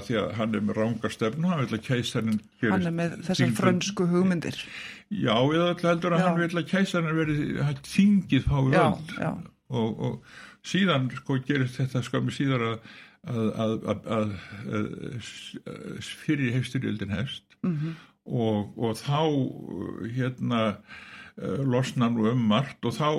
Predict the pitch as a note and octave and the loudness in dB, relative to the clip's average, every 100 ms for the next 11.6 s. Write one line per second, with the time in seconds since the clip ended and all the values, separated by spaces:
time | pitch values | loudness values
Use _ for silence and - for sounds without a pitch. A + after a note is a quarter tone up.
0 | C3 B2+ B2+ - - G2 B2+ B2 - C3+ | 2 2 0 -4 -6 -6 -2 -4 2 4
1 | B2+ C#3 C3+ B2 A2+ - B2+ B2 A#2+ B2 | 4 4 4 2 -2 -4 -2 -2 0 -2
2 | A#2 - B2 A2 A#2 A2 - C#3+ - B2+ | -2 -4 -2 0 0 0 0 -4 0 0
3 | B2+ - - - C3+ C3+ C3 C3 B2+ A#2 | 0 -6 -14 -2 2 2 0 -4 -6 -4
4 | A#2 A#2 A#2 B2 A#2+ A2 A#2+ C3 A2+ A2+ | -2 -2 0 0 0 -2 0 0 0 -2
5 | C#3 - - - - - - F#3 B2+ A2+ | -2 -10 -20 -20 -20 -20 -10 -2 0 2
6 | A#2+ G#2+ G#2+ F#2+ F#2 - G#2 E3+ - F#3 | 2 0 -2 -2 -2 0 -4 -4 -2 0
7 | A2 G#2+ C3 B2 A#2 G#2+ G#2 B2 G3 - | 0 0 0 0 0 -2 -2 -2 -4 -8
8 | - F3+ E3 D3 - A2 C3+ B2+ B2 A#2+ | -8 -6 -6 -8 -6 0 2 2 2 2
9 | A2+ - A2 - B2 A#2+ C3 A#2+ A2+ B2+ | 0 -4 -10 -4 -4 -2 -2 -2 -4 -4
10 | A2 A2 G#2+ C3+ A#2+ A#2 A2 - B2 D3+ | -2 -2 0 0 2 0 -2 0 0 2
11 | B2 B2 B2+ A2 A2 | 0 0 -2 0 -2